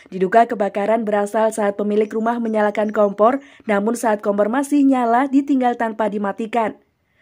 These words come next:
Terjadi hari Rabu, lima belas Maret, sekitar pukul delapan malam.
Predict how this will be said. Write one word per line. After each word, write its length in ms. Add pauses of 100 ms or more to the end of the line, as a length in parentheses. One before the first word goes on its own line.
(260)
Terjadi 480
hari 160
Rabu, 240
lima 240
belas 240
Maret, 480
sekitar 480
pukul 320
delapan 400
malam. 400